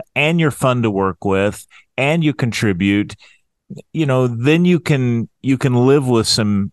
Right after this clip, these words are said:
some setbacks. I mean, you make mistakes in your job, it's much easier to, uh, have them be accepted by the company when you're, when you're not causing a distraction.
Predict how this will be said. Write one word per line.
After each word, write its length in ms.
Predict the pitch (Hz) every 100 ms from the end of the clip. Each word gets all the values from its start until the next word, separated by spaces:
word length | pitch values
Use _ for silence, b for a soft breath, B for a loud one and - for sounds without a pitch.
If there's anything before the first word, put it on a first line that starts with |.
| -
some 320 | - 113 101
setbacks. 880 | - 120 - 95 73 - - - - _ 110
I 40 |
mean, 100 | 110
you 80 | 120
make 220 | 143 147
mistakes 520 | 117 - 131 143 -
in 60 | 131
your 120 | 123
job, 460 | 110 120 139 139 B B B _
it's 180 | - 113
much 380 | 113 131 160 -
easier 560 | 139 131 113 120 113 - _
to, 520 | - 117 110 107 107 95 B B B _
uh, 360 | 101 98 80 71 - _
have 340 | - 135 135 120
them 460 | 127 127 117 104 -
be 140 | 123 113
accepted 500 | - 139 131 131 101
by 140 | 107
the 80 | 98
company 640 | 156 190 139 98 95 98 b b b -
when 320 | 185 202 190
you're, 440 | 185 185 180 175 -
when 460 | 90 104 - 160 165
you're 80 | 175
not 220 | 175 -
causing 420 | 165 165 147 160
a 40 |
distraction. 840 | 139 139 - 147 160 - 104 80